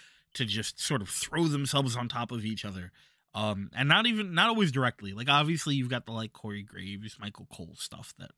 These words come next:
that goes on. And then you've got, like, sometimes, uh, uh, maybe not recently, but back in the day, you also had, like, Booker T on the table. So you'd have, like, Booker T, "Here's this factoid that maybe isn't right." And then Michael Cole being like,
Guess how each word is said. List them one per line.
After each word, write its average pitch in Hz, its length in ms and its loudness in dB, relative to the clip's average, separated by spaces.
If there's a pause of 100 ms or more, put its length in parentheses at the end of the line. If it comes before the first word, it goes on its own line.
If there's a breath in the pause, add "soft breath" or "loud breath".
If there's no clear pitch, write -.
that 101 160 -14
goes 104 260 -8
on. 101 320 -4 (380 loud breath)
And 110 280 0
then 110 200 -2
you've 110 160 -2
got, 104 160 -4
like, 104 220 -6
sometimes, 107 600 -6
uh, 101 300 -8
uh, 98 320 -8
maybe 156 260 6
not 165 220 4
recently, 120 520 -2 (260 loud breath)
but 131 120 -4
back 123 220 6
in 113 100 -4
the 110 60 -2
day, 104 140 -4
you 113 260 -2
also 120 200 -2
had, 120 120 0
like, 110 160 -2
Booker 113 200 -6
T 113 200 -6
on 101 120 -6
the 101 60 -10
table. 90 340 -12
So - 160 -12
you'd 101 160 -8
have, 107 260 -8
like, 104 340 -4 (440 loud breath)
Booker 170 340 4
T, 196 380 4
"Here's 175 240 6
this 170 180 4
factoid 123 540 2
that 104 200 -8
maybe 190 360 2
isn't 214 240 2
right." 143 340 4 (320 loud breath)
And 143 100 4
then 156 120 4
Michael 180 280 4
Cole 202 280 4
being 147 340 2
like, 143 340 6